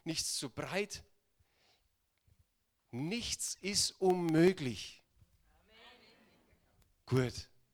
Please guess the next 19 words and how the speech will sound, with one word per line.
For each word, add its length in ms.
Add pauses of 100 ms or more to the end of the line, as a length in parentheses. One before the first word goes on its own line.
(720)
Wie, 140
du 160
hast 280
jetzt 260
Toyota 480
gesagt. 480 (2250)
Dann 160
haben 80
wir 80
aber 160
einen 80
Kaffee 380
nach 200
der 140
Gemeinde 560
getrunken, 560
nach 100
dem 100
Gottesdienst. 760